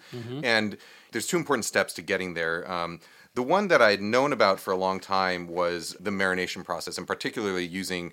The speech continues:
Speaker 1: Right.
Speaker 2: alkaline ingredients in the marinade. So brining
Speaker 1: Mm-hmm.
Speaker 2: meat with baking soda and salt, or, or in some cases sodium carbonate, your baking soda.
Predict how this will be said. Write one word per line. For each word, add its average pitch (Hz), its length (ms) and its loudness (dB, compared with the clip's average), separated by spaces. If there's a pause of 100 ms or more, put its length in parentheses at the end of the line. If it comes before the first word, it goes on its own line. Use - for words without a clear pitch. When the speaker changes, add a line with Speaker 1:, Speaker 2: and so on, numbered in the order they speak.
Speaker 1:
Right. 110 180 -12
Speaker 2:
alkaline 101 480 2
ingredients 107 480 -4
in 113 60 -6
the 113 60 -2
marinade. 127 380 0
So 92 320 0 (420)
brining 104 400 4
Speaker 1:
Mm-hmm. 95 100 -4
Speaker 2:
meat 92 240 -4
with 90 240 -4
baking 92 320 -2
soda 82 580 -2
and 82 160 -12
salt, 85 360 0
or, 78 240 -6
or 80 160 -6
in 80 80 -10
some 87 160 -6
cases 82 320 -8
sodium 82 340 -4
carbonate, 82 380 -2
your 78 80 -12
baking 85 260 -6
soda. 76 300 -10